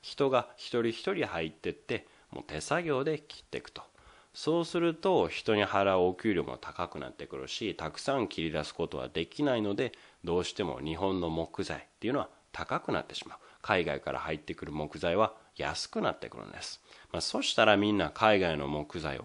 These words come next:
企業の人とか会社も買うので、日本の木材だんだん売れなくなって、だんだん減ってきてますよと。えー、そして農業と同じように、これも担い手。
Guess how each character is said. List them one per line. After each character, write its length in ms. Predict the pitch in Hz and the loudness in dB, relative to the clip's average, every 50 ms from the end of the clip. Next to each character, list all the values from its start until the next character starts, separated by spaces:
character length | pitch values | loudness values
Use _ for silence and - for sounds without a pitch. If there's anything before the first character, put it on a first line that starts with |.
| - | -10
企 180 | _ - - 92 | _ -2 -2 0
業 160 | 80 80 73 65 | 0 0 -2 -2
の 100 | 64 62 | -6 -8
人 180 | - - - | -10 -8 -6
と 80 | 69 65 | -6 -6
か 100 | - - | -8 -10
会 220 | - - 90 87 85 | -4 -2 0 0 0
社 160 | - - 92 | 0 -2 -2
も 140 | 80 71 69 | -2 -2 -4
買 180 | - - 95 | -4 -4 -2
う 140 | 95 95 92 | -2 0 0
の 120 | 92 90 | 0 0
で、 220 | 101 143 151 139 - - - - - _ | 0 0 0 -2 -4 -10 -20 -20 -6 _
日 100 | 87 82 | -2 0
本 160 | 80 76 73 | 0 0 -2
の 120 | 69 67 | -2 -4
木 260 | 69 73 78 - - | -4 -4 -4 -4 -6
材 140 | 80 71 65 | -6 -6 -4
だ 120 | - - 71 | -4 -4 -4
ん 60 | 71 | -4
だ 80 | 67 | -6
ん 60 | 60 55 | -6 -4
売 120 | 71 82 | -2 -2
れ 80 | 110 156 | 0 0
な 100 | 165 160 | 0 -2
く 100 | - - | -2 -4
な 80 | 104 76 | -6 -6
っ 40 | |
て、 100 | - - - _ - 78 | -6 -10 -20 _ -8 -6
だ 180 | 73 69 65 | -4 -4 -4
ん 140 | 67 69 71 | -4 -6 -4
だ 140 | 82 110 117 | -4 -4 -4
ん 60 | 101 - - - _ _ _ | -6 -10 -20 -20 _ _ _
減 100 | - 76 | -14 -14
っ 20 | - | -12
て 160 | _ - 62 | _ -12 -12
き 80 | - - | -12 -12
て 80 | - | -14
ま 120 | 52 - - | -14 -14 -14
す 100 | - - | -14 -16
よ 80 | - - | -16 -18
と。 80 | - - _ _ _ - - - | -20 -20 _ _ _ -18 -6 -6
え 80 | 101 | -4
ー、 20 | 95 | -2
そ 140 | - 123 | -2 -4
し 80 | 123 - | -2 2
て 100 | - 175 | 2 4
農 240 | 165 156 156 160 156 | 4 4 4 4 6
業 160 | 135 117 107 | 6 4 4
と 240 | - - 104 104 107 | 4 2 0 2 2
同 160 | 110 113 113 | 2 2 2
じ 80 | 113 120 | 2 2
よ 80 | 127 | 2
う 40 | 135 | 2
に、 180 | 147 135 - - - - _ | 0 -2 -2 -6 -20 -16 _
こ 100 | - 98 | 2 2
れ 80 | 95 | 2
も 160 | 87 78 67 60 | 4 2 -2 -4
担 360 | 69 78 82 90 95 92 90 | -4 -2 0 2 2 2 2
い 80 | 87 | 0
手。 220 | - - 82 71 | -2 -4 -8 -8